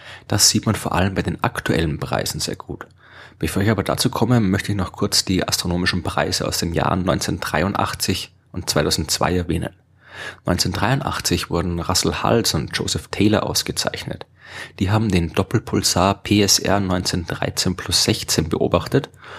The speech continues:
und konnten zeigen, dass sich der Abstand zwischen diesen beiden Himmelskörpern exakt so verändert, wie er es nach den Vorhersagen der allgemeinen Relativitätstheorie tun sollte.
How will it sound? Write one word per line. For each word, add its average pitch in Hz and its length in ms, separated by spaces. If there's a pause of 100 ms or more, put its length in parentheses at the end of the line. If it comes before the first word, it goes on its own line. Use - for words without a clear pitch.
(180)
und 104 140
konnten - 420
zeigen, 110 460
dass - 140
sich - 120
der - 180
Abstand - 540
zwischen - 320
diesen 104 240
beiden 98 180
Himmelskörpern 104 720
exakt - 540
so - 160
verändert, 92 640 (500)
wie 92 180
er 117 120
es - 120
nach - 140
den - 140
Vorhersagen 90 720
der - 160
allgemeinen 92 520
Relativitätstheorie 90 1000
tun 101 320
sollte. - 500